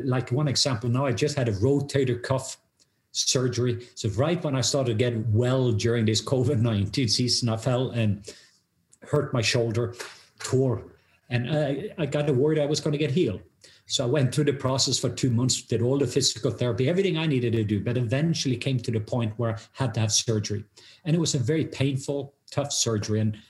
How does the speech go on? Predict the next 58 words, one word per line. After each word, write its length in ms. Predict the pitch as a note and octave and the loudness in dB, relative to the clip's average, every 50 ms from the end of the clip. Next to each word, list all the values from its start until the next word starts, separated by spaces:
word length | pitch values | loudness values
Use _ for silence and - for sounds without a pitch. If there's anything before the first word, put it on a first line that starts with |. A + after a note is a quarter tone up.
| - - | -8 -6
I, 60 | D3+ | -4
I 160 | D#3 - E3 | -4 -2 -2
went 220 | D#3 E3+ E3+ D3+ - | 0 0 0 0 0
to 60 | - | -2
Papa 280 | C#3 - C3 A#2+ - B2+ | -2 -2 -2 -2 -2 -4
and 80 | A#2 - | -4 -4
said, 140 | C3 A2+ | -4 -4
"Papa, 220 | - D3+ D#3+ - D#3+ | -4 -4 -6 -6 -4
I 100 | C#3+ C3+ | -4 -2
have 140 | F3 F3 C3+ | -2 -2 0
a 40 | |
little 160 | C3 B2 A2+ G#2+ | 0 0 0 -2
problem 400 | - - B2+ C3+ C3 A#2+ G#2+ G#2 | -2 -2 -2 0 0 0 2 2
right 200 | G#2 G2+ G2+ - | 2 0 0 -2
now." 100 | A2 G#2+ | 0 0
And 80 | G#2+ B2 | 0 0
he 60 | A#2 | 0
said, 180 | - C#3 C3 | -2 -2 -2
"What 120 | C#3 D3+ E3+ | -2 0 0
is 160 | F#3 - - | 0 0 0
it, 60 | A#2+ | 0
son?" 280 | - - A2 G2 F#2 - - - - | 0 0 0 -2 -4 -6 -10 -16 -16
<laughs> 200 | - - - G#2 | -10 -6 -4 -2
I 40 | F3+ | -2
said, 360 | - - - - A#2 A2+ A2+ A2 | -2 0 0 0 -2 -2 -2 -2
"Well, 260 | C3 C3 B2 G#2+ G2+ - - - - - - - _ _ - | -2 0 -2 -2 -4 -8 -14 -20 -20 -20 -20 -20 _ _ -6
you 320 | F3 C3 D3+ B2 C3 C3 | -4 -2 0 0 0 0
said 260 | B2 - - C#3 C3 | 0 0 0 0 2
you're 120 | B2+ C3+ B2 | 2 2 2
gonna 200 | C3+ C3+ C#3+ A2 | 2 2 2 4
heal 180 | D#3+ F3+ F3+ | 4 4 4
me, 140 | E3 B2 A#2+ | 2 2 2
and 260 | A#2 A2 G#2 F#2+ - - - - | 2 2 2 0 -2 -6 -10 -4
I 60 | - G#2+ | -2 0
had 140 | B2+ C3 | 0 2
to 60 | B2+ C3 | 2 0
have 120 | C3+ - | 2 2
surgery, 480 | - - C#3 D3+ D#3+ D#3 D#3 C#3 A2+ G#2+ | 2 2 2 2 0 0 0 0 2 0
and 140 | G2 F#2+ - - | 0 -2 -4 -4
now 160 | B2 B2 A#2+ | -2 -2 0
I 40 | B2 | -2
have 140 | A#2 - - | -2 -2 0
eight 340 | C#3 C#3 D#3 E3 D#3 D#3 - | 0 2 2 2 2 0 0
months 280 | C3 C3 C#3+ C#3+ - - | 0 0 0 0 -2 -2
of 100 | A#2+ - | -2 -2
physical 360 | D3+ - - - B2+ - C3+ | 0 0 0 0 -2 -2 -4
therapy 520 | G#2 - C#3 C#3 C#3+ D3+ D3 C#3+ - C#3+ B2 | -4 -2 -2 -2 0 -2 -2 -2 -2 -2 -2
and 120 | G#2+ - - - - - - - _ - | -4 -6 -12 -20 -20 -20 -20 -12 _ -2
all 120 | C#3 C#3 | 0 0
this 180 | C#3 A#2+ - - | 2 0 0 0
pain 380 | - C3+ C#3 D3+ D#3+ D#3 C#3+ | 0 0 2 2 2 2 2
and 100 | A#2+ G#2+ | 2 2
suffering." 520 | - - - C#3+ C#3+ - - D#3 D3 C#3 B2 | 2 2 0 0 -2 -2 -4 -2 0 0 0
And, 160 | G2+ - - _ _ _ _ _ _ _ _ _ _ _ _ - - | 0 -2 -4 _ _ _ _ _ _ _ _ _ _ _ _ -8 -4
and 140 | D3 B2+ - | -2 0 0
Papa 280 | - D3+ D3 - D3+ A2+ | 0 -2 -2 -2 -4 -4
said, 260 | - - - C3 A2 | -4 -2 -2 0 0
"Son," 440 | - - - D3+ D#3 D#3 D3+ - | 2 0 0 0 0 0 -2 -2